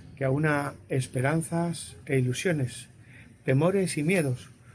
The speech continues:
los que tenemos antes de emprender ese, esa cita y ese viaje que todos vamos a hacer.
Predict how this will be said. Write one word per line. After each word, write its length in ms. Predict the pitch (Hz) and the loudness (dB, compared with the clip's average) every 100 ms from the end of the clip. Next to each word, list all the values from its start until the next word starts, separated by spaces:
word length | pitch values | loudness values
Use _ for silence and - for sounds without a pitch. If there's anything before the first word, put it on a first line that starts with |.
| - | -6
los 200 | 135 131 | -2 0
que 100 | 131 | 0
tenemos 480 | 131 175 175 175 165 | 0 2 2 -2 -2
antes 240 | 143 143 | -2 0
de 120 | 139 | 2
emprender 500 | 135 127 127 127 139 | 2 2 0 2 0
ese, 420 | 131 - 131 131 127 - - - - | 0 -2 0 2 -2 -10 -20 -20 -20
esa 160 | - 127 | -4 -4
cita 380 | - 165 165 175 - | 2 0 0 -4 -6
y 80 | 131 | -2
ese 180 | 131 143 | 0 0
viaje 440 | 135 139 131 151 - - - - - - - - | 2 2 0 -6 -6 -20 -20 -20 -20 -20 -20 -8
que 140 | 135 | -6
todos 280 | 127 135 131 | 0 2 2
vamos 240 | 123 123 120 | 2 -2 -4
a 40 | |
hacer. 240 | 117 123 | -2 -2